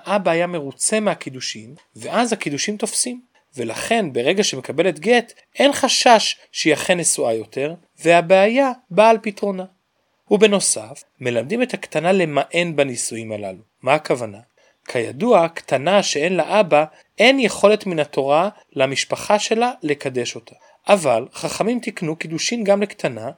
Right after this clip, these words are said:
על מנת שיהיה מי שידאג לה וישמור עליה. ולכן, האמא או האחים של הקטנה יכולים להשיא אותה.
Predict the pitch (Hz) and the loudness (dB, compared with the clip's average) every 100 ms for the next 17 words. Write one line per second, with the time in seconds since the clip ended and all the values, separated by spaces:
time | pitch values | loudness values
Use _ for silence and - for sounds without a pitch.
0 | _ _ 139 143 180 220 - 220 220 220 | _ _ -8 -2 0 0 0 -2 -2 -4
1 | - 170 196 262 247 220 214 - 233 233 | -6 -4 0 0 0 0 -2 -4 -2 -2
2 | 220 202 - _ _ 240 247 - 123 117 | -2 -6 -12 _ _ 0 0 -2 -10 -10
3 | - _ - 151 190 175 147 - _ 127 | -14 _ -8 -2 2 4 2 0 _ 0
4 | 113 - 220 214 220 - 190 180 202 226 | 0 0 -2 0 0 0 0 2 2 0
5 | _ - 135 - 190 202 170 139 - 185 | _ -10 -8 -2 0 4 4 4 4 6
6 | 160 - | 4 2